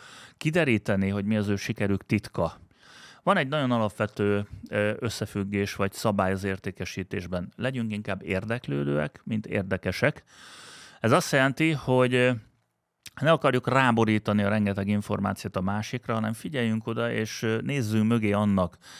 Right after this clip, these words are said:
amit ő mond, vagy, ö, vagy esetleg amilyen tapasztalatot megoszt velünk.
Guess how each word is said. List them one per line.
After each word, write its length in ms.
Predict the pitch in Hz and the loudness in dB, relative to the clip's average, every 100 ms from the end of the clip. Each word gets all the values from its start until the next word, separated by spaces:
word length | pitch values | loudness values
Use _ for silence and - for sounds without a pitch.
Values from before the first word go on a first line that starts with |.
| - - | -20 -6
amit 340 | 110 110 110 107 | 0 0 2 2
ő 260 | 104 107 | 2 2
mond, 400 | 107 110 120 120 - | 2 2 2 -2 -8
vagy, 420 | - 101 95 92 - | -4 -2 -2 -6 -6
ö, 400 | 101 95 95 101 95 | -4 -2 -4 -6 -6
vagy 160 | 98 | -6
esetleg 500 | 98 - 98 98 95 | -6 -6 -4 -4 -4
amilyen 280 | 98 104 101 | -4 -4 -2
tapasztalatot 640 | 110 - 98 - 95 95 | -2 -2 -6 -6 -6 -4
megoszt 380 | - 104 95 - | 0 0 0 -2
velünk. 320 | 98 117 147 | -2 0 -2